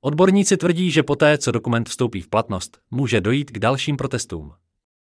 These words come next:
Izvestia pochopil situaci. Se stalo v Prikarpatia. Ve vesnici Kosmach v Ivano-Frankivské oblasti došlo ke vzpouře proti mobilizaci.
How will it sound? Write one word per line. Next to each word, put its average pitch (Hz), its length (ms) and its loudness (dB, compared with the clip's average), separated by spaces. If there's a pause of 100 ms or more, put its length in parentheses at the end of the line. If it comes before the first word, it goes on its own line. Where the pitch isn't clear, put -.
(760)
Izvestia 170 540 4
pochopil 170 420 2
situaci. 147 560 0 (1300)
Se 202 160 0
stalo 196 260 6
v - 60 -4
Prikarpatia. 156 720 0 (1300)
Ve 117 160 2
vesnici 202 400 2
Kosmach 170 360 0
v - 60 -20
Ivano-Frankivské 143 800 0
oblasti 131 400 0
došlo 123 260 -2
ke 110 100 -4
vzpouře 147 400 -2
proti 131 260 -2
mobilizaci. 107 640 -2